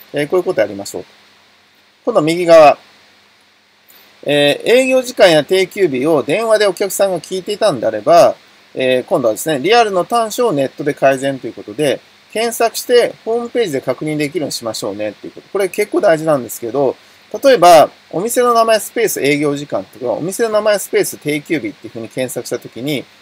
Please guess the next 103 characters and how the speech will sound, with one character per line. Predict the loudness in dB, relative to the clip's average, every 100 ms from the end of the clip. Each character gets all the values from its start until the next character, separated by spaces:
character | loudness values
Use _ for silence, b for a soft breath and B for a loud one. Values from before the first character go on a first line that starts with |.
| _ -2
ち |
ゃ | 0
ん | 0
と | 0
出 | 0 -2
る |
よ | -2
う |
に | -6
し | -8
と | -6
こ | -6
う |
っ | -6
て | -10
い | -14
う |
こ | -14
と | -16
で | -14
す | -8
ね。 | -8 -8 _ _ _ _ _ _ _ _ -2
え | -2
ー、 |
二 | 0 -4
つ | 0
目、 | 4
え | 4 4 0 0
ー、 |
フ | -4
リ | -8
ー | -4
ペ | -2
ー | 2
パ | 2
ー |
の | 2 0
地 | -4
図 | -4
を | -2
見 | -2
て | 0
来 | 4 4
店 | 2 -4
す | -4 -2
る | -4
っ |
て | -6 -4
い |
う | -2
の |
が | -2
今 | 0 2
ま | 2
で | 0
で | -4
あ |
れ | -4
ば、 | 2 6 6 4 _ b b -8
え | -2 0
ー、 | 0
今 | -2 -2
回 | 2 4
は、 | 4 0 -2
え | -4
ー、 |
こ | -2
れ | -4
を |
改 | 0 -2 -2
善 | -6
と | -10
し | -10
て | 0
は、 | 2 2 0 _ -4
ホ | -2
ー | -2
ム |
ペ | 0 0
ー |
ジ | 2
の | -2
最 | 0 -2
寄 | 0
り | -2
駅 | -4
か | 0 4
ら | 6 6 4 _ _ -4
経 | 0
路 | 2
案 | 2 2
内 | -2
と | -2
か | -4
を | -4
載 | -4
せ | -4
ま | -4
し | -4
ょ | -6
う |
ね | -6 -10
と | -12